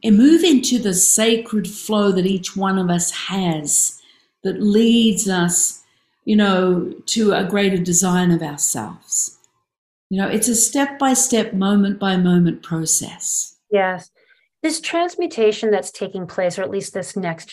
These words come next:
Speaker 2: phase, um, can it provoke feelings in the body where we feel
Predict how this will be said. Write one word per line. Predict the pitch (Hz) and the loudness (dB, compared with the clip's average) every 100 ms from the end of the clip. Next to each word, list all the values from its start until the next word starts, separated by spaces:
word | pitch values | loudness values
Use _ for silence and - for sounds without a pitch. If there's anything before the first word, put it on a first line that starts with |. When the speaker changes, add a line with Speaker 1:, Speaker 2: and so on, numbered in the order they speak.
| - | -8
Speaker 2:
phase, | 190 175 165 160 160 - _ _ _ _ _ _ _ - | -2 -2 -2 -6 -10 -16 _ _ _ _ _ _ _ -2
um, | 214 208 202 196 208 _ _ _ _ - - _ _ _ _ _ _ _ _ _ _ _ _ _ _ | 2 2 0 -4 -10 _ _ _ _ -20 -20 _ _ _ _ _ _ _ _ _ _ _ _ _ _
can | 311 302 294 | 0 0 -2
it | 339 392 - _ 302 302 _ _ _ _ | -4 -6 -8 _ -20 -20 _ _ _ _
provoke | 302 254 208 226 226 226 - _ _ _ _ _ _ _ _ | -2 0 0 2 2 0 -8 _ _ _ _ _ _ _ _
feelings | - 247 240 240 226 214 | -4 0 0 0 0 0
in | 202 | 0
the | |
body | 175 180 180 190 196 | 2 2 2 2 0
where | 190 180 175 170 170 | 0 0 2 2 0
we | 170 175 | -4 -10
feel | - - 180 165 160 165 160 160 | -12 -12 -6 -4 -2 -2 -4 -8